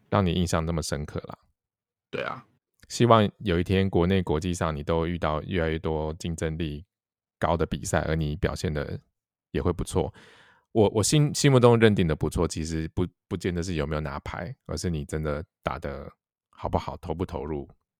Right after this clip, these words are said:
Speaker 1: 精不精彩这样。
Speaker 2: 对，要敢打啦。我之前就是国际赛太不敢打，后来慢慢就是二零一八那个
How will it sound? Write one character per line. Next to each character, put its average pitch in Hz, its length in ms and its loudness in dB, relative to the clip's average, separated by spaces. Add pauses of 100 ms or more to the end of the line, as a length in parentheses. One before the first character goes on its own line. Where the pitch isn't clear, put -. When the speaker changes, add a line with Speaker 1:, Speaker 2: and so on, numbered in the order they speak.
Speaker 1:
精 85 160 -4
不 90 60 -2
精 78 180 -8
彩 - 220 -14
这 - 100 -16
样。 - 80 -18 (1080)
Speaker 2:
对， 95 200 0
要 127 140 4
敢 98 240 2
打 78 240 2
啦。 - 160 -10 (220)
我 98 180 0
之 139 200 -4
前 95 180 -2
就 101 100 -4
是 110 160 -8
国 - 180 -4
际 104 120 -6
赛 92 260 0
太 - 180 0
不 - 120 -4
敢 73 140 -2 (100)
打， - 120 -12 (760)
后 127 160 8
来 95 120 6
慢 110 180 2
慢 101 380 -2 (560)
就 104 160 -6
是 98 160 -8 (440)
二 131 100 6
零 101 180 2
一 110 140 -2
八 95 180 2
那 95 160 -2
个 90 300 -10